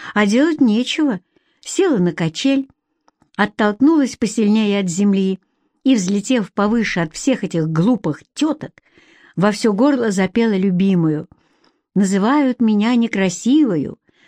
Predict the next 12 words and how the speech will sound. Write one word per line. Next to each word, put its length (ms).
Так 160
зачем 480
же 120
ты 140
ходишь 540
за 140
мной?» 440
Тем 240
же 140
вечером 540
бабушка 440
Фаина, 600